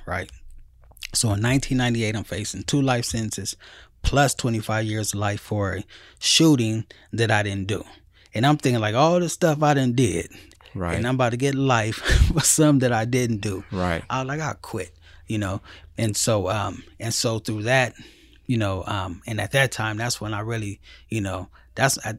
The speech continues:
Speaker 1: I started talking to God then, like, "Look, God, you know,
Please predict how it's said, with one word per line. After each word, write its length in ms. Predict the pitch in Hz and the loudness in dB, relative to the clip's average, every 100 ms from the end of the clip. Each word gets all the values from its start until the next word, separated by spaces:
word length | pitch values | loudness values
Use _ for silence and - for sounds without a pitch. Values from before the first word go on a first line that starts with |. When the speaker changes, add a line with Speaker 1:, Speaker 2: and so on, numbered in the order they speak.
| 135 | -4
Speaker 1:
I 120 | 127 | -2
started 240 | 123 101 98 | 0 -2 0
talking 260 | 117 101 | -2 -2
to 60 | 92 | -4
God 320 | 113 110 92 | -2 0 -2
then, 160 | 113 110 | -6 -6
like, 180 | 120 | -4
"Look, 220 | 147 147 104 | -2 -2 -4
God, 340 | 123 123 117 | -4 -2 -2
you 100 | 139 | -2
know, 260 | 131 107 | -4 -4